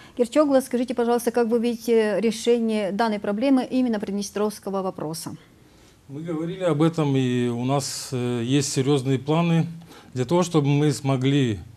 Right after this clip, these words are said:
Speaker 2: э, пригласить к нам опять воссо-, воссоединиться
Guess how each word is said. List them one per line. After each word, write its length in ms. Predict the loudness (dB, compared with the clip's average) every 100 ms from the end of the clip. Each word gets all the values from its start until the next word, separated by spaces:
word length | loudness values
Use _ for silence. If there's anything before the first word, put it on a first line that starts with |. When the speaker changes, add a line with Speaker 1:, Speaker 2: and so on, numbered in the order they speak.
| -10
Speaker 2:
э, 180 | -4 -2 0
пригласить 560 | 2 4 4 2 0
к 60 | 0
нам 320 | 2 2 2 -2 -16 -20 -20 _ -4
опять 420 | 0 4 2 2 -2
воссо-, 460 | 2 2 2 0 0 0
воссоединиться 920 | 2 4 6 6 4 2 0 0 0